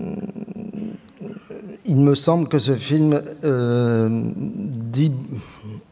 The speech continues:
un petit peu bien mieux que ce que j'ai pu essayer de faire pendant ces conférences, c'est-à-dire à la fois un dialogue et un débat avec l'esthétique de Malraux.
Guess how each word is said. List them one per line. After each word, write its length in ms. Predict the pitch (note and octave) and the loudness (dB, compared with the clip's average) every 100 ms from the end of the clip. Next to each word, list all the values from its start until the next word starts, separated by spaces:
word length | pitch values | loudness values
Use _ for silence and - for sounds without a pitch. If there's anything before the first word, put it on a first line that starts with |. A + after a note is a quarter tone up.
| - | -6
un 140 | D3+ | -2
petit 200 | C3 - | -2 -2
peu 380 | A#2+ D3+ E3 - - - - - - - - _ _ _ _ _ _ | 0 2 4 2 -6 -12 -12 -14 -20 -20 -20 _ _ _ _ _ _
bien 240 | A#2+ D3 D3+ | 2 4 6
mieux 500 | C3+ C#3 D#3+ E3 C3+ | 6 6 4 0 -4
que 120 | - C3+ | -2 -2
ce 100 | - | 0
que 120 | A#2+ | 0
j'ai 120 | B2 | 0
pu 200 | G#2+ C#3 | 2 2
essayer 300 | A2+ A#2 G#2+ | 2 0 -4
de 100 | F#2+ | -4
faire 380 | - A#2+ G#2+ - | -2 0 0 -2
pendant 240 | G#2 G2 | -2 0
ces 180 | F#2 - | -2 -6
conférences, 640 | - G2 G2+ F#2+ B2 C#3+ C#3 - - - - - | -4 -2 0 0 0 0 -4 -12 -10 -10 -10 -10
c'est-à-dire 880 | - - G#2+ A#2 G#2+ G#2+ A#2 C3+ C3+ C3+ - | -4 -2 0 2 0 0 2 2 2 -4 -4
à 80 | A#2+ | 0
la 140 | A#2 | 0
fois 320 | A2+ - B2+ A#2+ | 0 0 0 0
un 100 | A2+ | 0
dialogue 840 | G#2+ G#2+ A#2 A#2 A#2+ C3+ A#2+ B2+ | 0 2 4 6 4 4 0 -2
et 140 | B2+ A2 | 2 2
un 100 | G#2 | 2
débat 460 | G2+ A2+ G2+ G#2+ A#2+ - | 2 0 2 -2 -2 -8
avec 340 | - G2+ G2 | -4 -2 -2
l'esthétique 560 | G#2 - - F#2 - G#2+ | -4 -2 -4 -6 -6 -4
de 100 | G2+ | -2
Malraux. 360 | F#2 F2 - | -2 -4 -8